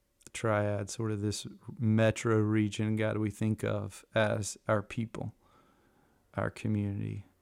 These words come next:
And we probably do a pretty good job of hiding some of the pain that's present, of,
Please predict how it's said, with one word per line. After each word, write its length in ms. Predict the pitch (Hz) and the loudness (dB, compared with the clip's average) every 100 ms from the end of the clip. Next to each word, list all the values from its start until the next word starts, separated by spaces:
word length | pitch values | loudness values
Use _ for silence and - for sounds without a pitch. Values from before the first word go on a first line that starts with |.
| - | -8
And 540 | 113 107 107 98 110 - _ _ _ _ _ _ _ _ _ _ _ _ _ _ _ _ _ _ _ _ _ _ _ - | -6 -4 -4 -8 -10 -18 _ _ _ _ _ _ _ _ _ _ _ _ _ _ _ _ _ _ _ _ _ _ _ -8
we 840 | 110 113 127 139 147 147 147 147 - _ _ _ _ | 0 2 2 2 2 4 2 0 -4 _ _ _ _
probably 500 | - 139 147 170 175 | -8 0 2 4 2
do 160 | 165 165 | 4 4
a 80 | 151 | 4
pretty 260 | - 151 | 4 4
good 220 | 143 135 117 | 4 4 4
job 500 | 110 117 110 110 110 | 6 6 6 2 -2
of 320 | 117 107 - - _ - | -2 -2 -4 -16 _ -14
hiding 680 | - 113 110 113 110 104 92 - | -2 4 4 4 2 0 -2 -8
some 320 | - 113 107 | -2 0 0
of 60 | |
the 100 | 104 | -2
pain 500 | 110 - 110 110 110 | -4 -2 0 2 2
that's 220 | 107 113 - | 0 -4 -6
present, 480 | - 104 107 113 - _ _ _ _ _ _ _ _ _ _ _ - | -4 -4 -4 -8 -14 _ _ _ _ _ _ _ _ _ _ _ 0
of, 500 | 104 104 110 104 | 0 0 -4 -8